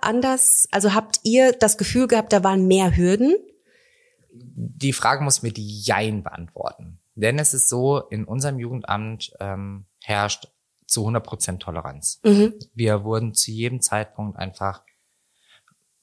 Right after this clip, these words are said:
Speaker 2: so herzlich und so, äh, lieb empfangen von allen und auch nicht gesondert oder besonders behandelt. Ähm, wir waren ein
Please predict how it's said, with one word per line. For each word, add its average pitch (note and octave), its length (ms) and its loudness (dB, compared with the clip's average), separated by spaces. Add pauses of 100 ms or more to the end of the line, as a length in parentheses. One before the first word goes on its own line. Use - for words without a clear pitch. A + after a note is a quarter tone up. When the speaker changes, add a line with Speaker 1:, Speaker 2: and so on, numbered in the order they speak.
Speaker 2:
so D3 460 4
herzlich A2+ 840 -4
und G2+ 200 -4
so, C#3 460 2 (1000)
äh, - 60 -8
lieb D3 360 2
empfangen A#2+ 560 -2
von C3 240 -2
allen A#2 440 0
und A2 440 -6
auch G#2+ 200 0
nicht B2+ 320 -2 (440)
gesondert C#3 880 0
oder G2 400 -4
besonders B2 760 0
behandelt. C#3 640 -2 (560)
Ähm, A2+ 520 -4 (460)
wir B2+ 200 0
waren B2 340 2
ein A#2+ 420 -4